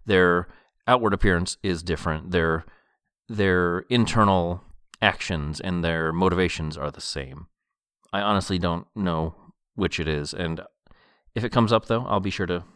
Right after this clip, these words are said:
point to how right I was. Anyway, it's one of those small details that I don't think I ever paid much attention to, and even smaller detail, I love that Shadow notes that their fingernails are treated completely differently. If they weren't already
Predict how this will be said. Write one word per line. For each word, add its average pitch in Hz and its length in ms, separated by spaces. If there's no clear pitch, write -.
point 101 220
to 101 140
how 92 260
right 87 260
I 82 140
was. 76 380
Anyway, 92 380
it's - 180
one 151 80
of 151 60
those 143 140
small 123 240
details 98 440
that 101 160
I 95 60
don't 120 180
think 110 180
I 95 100
ever 87 340
paid 92 200
much 85 320
attention 92 460
to, 78 440
and 90 320
even 104 200
smaller 92 400
detail, 85 340
I 82 80
love 87 220
that 92 160
Shadow 87 440
notes 95 320
that 92 220
their 90 100
fingernails 82 640
are 80 300
treated 87 320
completely 90 400
differently. 82 500
If 104 120
they 117 120
weren't 117 260
already 92 480